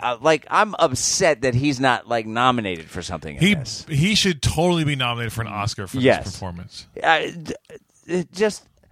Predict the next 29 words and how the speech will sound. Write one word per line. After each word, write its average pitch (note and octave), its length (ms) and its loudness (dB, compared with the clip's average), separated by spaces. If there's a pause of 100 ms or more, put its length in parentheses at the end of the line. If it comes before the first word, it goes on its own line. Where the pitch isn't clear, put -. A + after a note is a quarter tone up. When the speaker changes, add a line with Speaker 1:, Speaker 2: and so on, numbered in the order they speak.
(220)
Speaker 1:
what B3 160 4
he A#3 80 -2
does D#3 760 2 (220)
is C3+ 280 2
so F#3+ 380 2
good. D#3+ 640 2 (400)
Speaker 2:
It's A#2+ 200 -4
so D3 320 4
good. A#2 380 0
It's A2 260 -8
so C#3+ 300 2
specific. G#2+ 800 -2
Speaker 1:
Yeah. C3+ 380 4
Speaker 2:
You B2 180 -2
know, G2+ 260 -2 (380)
I - 80 -12
guess C#3 180 0
technically D#3 360 4
there's B2 180 2
twenty-three, A#2+ 760 0
but A2+ 120 -2
we C#3+ 140 2
only A#2+ 200 2
really A#2 400 2
see A2 200 -2
about G2 340 -4
six, - 640 -4
right? G2+ 340 -8
Speaker 1:
Right. G2 540 4